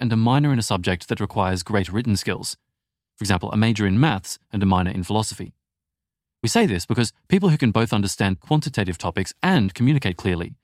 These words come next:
seem to be in high demand in all kinds of areas. But don't forget personal fit.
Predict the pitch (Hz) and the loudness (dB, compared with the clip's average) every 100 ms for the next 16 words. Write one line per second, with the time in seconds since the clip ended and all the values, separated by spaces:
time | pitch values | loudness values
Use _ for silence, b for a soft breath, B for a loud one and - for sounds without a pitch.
0 | _ - 131 127 117 95 - 131 113 107 | _ 0 2 2 0 0 0 0 2 2
1 | 101 98 - 120 113 - 117 107 95 90 | 2 0 -2 -2 -4 0 0 0 0 -4
2 | 87 - - - _ _ _ _ _ - | -4 -8 -12 -14 _ _ _ _ _ -2
3 | 156 - 175 131 175 160 156 160 - 117 | -2 -2 -2 0 0 2 0 0 -2 -4
4 | 117 131 110 165 139 | -2 0 0 0 -4